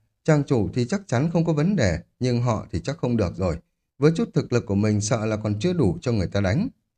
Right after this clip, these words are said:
Trong lúc hai người còn đang chấn kinh thì một vòng ánh sáng lấp lánh hiện lên chân trời, đế uy ảo tới, Thiên Vũ Đại Đế giáng lâm. Điều đầu tiên đập vào mặt là ba người đã chết, nét mặt biến sắc, nhanh chóng đi vào đạo tràng. "Tràng chủ, những kẻ ngoài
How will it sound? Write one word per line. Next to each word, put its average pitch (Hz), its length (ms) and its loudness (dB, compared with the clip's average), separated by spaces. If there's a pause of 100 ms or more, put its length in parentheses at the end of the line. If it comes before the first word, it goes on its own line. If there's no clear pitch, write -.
(420)
Trong 196 120 6
lúc 233 200 2
hai 190 120 2
người 147 140 2
còn 120 200 0
đang 165 220 4
chấn 170 240 0
kinh 170 240 2
thì 147 80 0
một 101 240 0
vòng 95 180 0
ánh 110 160 -2
sáng 101 280 -2
lấp 180 220 0
lánh 110 220 0
hiện 143 220 4
lên 107 280 -2
chân 113 220 -2
trời, 90 280 0 (280)
đế 113 200 0
uy 117 320 0
ảo 90 200 -2
tới, 143 360 0 (120)
Thiên 107 160 0
Vũ 127 100 0
Đại 95 180 0
Đế 98 220 -2
giáng 127 320 -2
lâm. 123 220 0 (380)
Điều 147 120 6
đầu 143 160 2
tiên 190 260 0
đập 131 180 -2
vào 110 100 -2
mặt 107 200 0 (180)
là 95 140 -2
ba 110 180 0
người 95 200 2
đã 90 160 0
chết, 214 240 0 (260)
nét 135 200 2
mặt 95 240 -2
biến 117 180 -2
sắc, 214 220 -2 (100)
nhanh 104 240 -2
chóng 120 260 0
đi 147 120 4
vào 98 140 -2
đạo 85 220 -2
tràng. 85 260 -4 (760)
"Tràng 104 160 -6
chủ, 92 280 -2 (300)
những 208 140 2
kẻ 151 180 4
ngoài 95 160 0